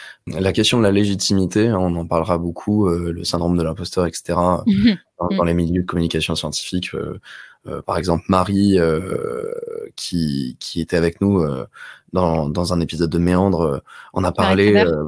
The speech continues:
Speaker 1: plusieurs fois en
Speaker 2: Mhm.
Speaker 1: conférence. Marie Trébert, absolument, de la
Speaker 2: Mhm.
Speaker 1: boîte à curiosité. On a parlé même en conférence, euh, voilà, c'est, c'est quelque chose qui touche, euh,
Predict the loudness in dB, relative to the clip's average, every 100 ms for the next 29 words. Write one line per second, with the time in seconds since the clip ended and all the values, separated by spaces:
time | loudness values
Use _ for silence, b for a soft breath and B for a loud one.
0 | -8 _ -2 0 -2 0 -2 0 2 0
1 | 0 -2 -2 0 2 2 0 -2 -4 0
2 | 0 0 -2 -4 -6 -8 -8 -6 -2 -2
3 | -4 B B -10 -2 2 2 2 0 -4
4 | -4 -4 0 0 0 -4 -8 -10 b b
5 | b b -4 -2 -2 -2 -2 0 -2 0
6 | 0 0 -4 -4 -2 -2 0 0 0 0